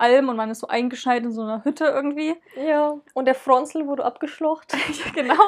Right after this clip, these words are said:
Speaker 2: Entschuldigt
Speaker 1: Das
Speaker 2: den Dialekt.
Speaker 1: ist so, so witzig gewesen und haben halt richtig so eine bayerische Girlande so aufgehangen
Speaker 2: Wir hatten
Speaker 1: und
Speaker 2: alle Dirndl und Lederhosen
Speaker 1: es hat
Speaker 2: an.
Speaker 1: so viel Spaß gemacht.
Speaker 2: <laughs>
Speaker 1: Beste, beste Krimi-Dinner.
Speaker 2: Ist auch ein gutes Weihnachtsgeschenk.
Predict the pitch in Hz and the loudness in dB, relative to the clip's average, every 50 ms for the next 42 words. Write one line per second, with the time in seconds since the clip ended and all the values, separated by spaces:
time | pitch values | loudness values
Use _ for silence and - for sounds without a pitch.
0 | 403 - 302 262 - - - 233 294 277 294 320 208 196 208 196 202 294 285 269 | 4 -2 -8 -8 -6 4 6 6 6 6 2 0 4 8 8 8 8 8 6 6
1 | 277 302 320 330 320 294 269 254 269 294 294 254 285 302 - 285 - - - 233 | 6 8 8 8 8 8 4 4 2 2 2 2 0 -4 -2 -4 -6 -4 -2 2
2 | 220 233 247 277 233 254 285 240 240 233 233 233 269 240 - 240 - - 247 233 | 2 2 2 2 0 0 2 4 2 2 2 0 -4 -4 -4 -10 -12 -6 -4 -2
3 | 226 226 220 226 - 220 220 233 226 240 233 - 240 220 233 233 233 233 226 233 | -2 -2 -4 0 0 2 2 2 0 -2 -4 -4 0 0 2 2 2 2 2 0
4 | 233 226 220 - - 240 233 - - - 233 220 247 254 226 208 208 220 226 214 | -2 0 -2 0 0 0 -2 -2 -6 -6 -6 -2 0 0 0 0 0 2 2 4
5 | 214 202 208 220 220 220 220 208 208 202 190 202 208 208 208 208 202 202 196 202 | 2 4 4 4 4 4 4 4 4 2 2 2 2 2 4 4 4 4 2 0
6 | 202 190 - 190 190 190 190 190 220 214 208 226 226 - - 214 208 214 - 277 | -2 -2 -2 -2 -4 -4 -4 -4 -6 -6 -4 -6 -8 -6 -2 -4 -4 -2 -4 -4
7 | 214 254 277 311 254 233 247 233 202 233 208 _ _ _ _ _ _ _ _ - | -2 -2 0 0 -2 -4 -4 -4 -6 -8 -10 _ _ _ _ _ _ _ _ -8
8 | 226 226 226 - - 220 214 226 220 226 - 226 - _ - 226 220 220 226 214 | -8 -8 -8 -6 -8 -8 -6 -6 -10 -10 -10 -20 -20 _ -8 -8 -6 -6 -8 -8
9 | 214 220 220 _ _ _ - - - 240 254 269 330 381 381 523 523 415 294 - | -10 -10 -12 _ _ _ -10 -6 -6 -4 -2 0 0 0 0 0 -2 -2 -2 -4
10 | - - 202 - - - - 208 - | -6 -14 -14 -12 -12 -12 -14 -16 -18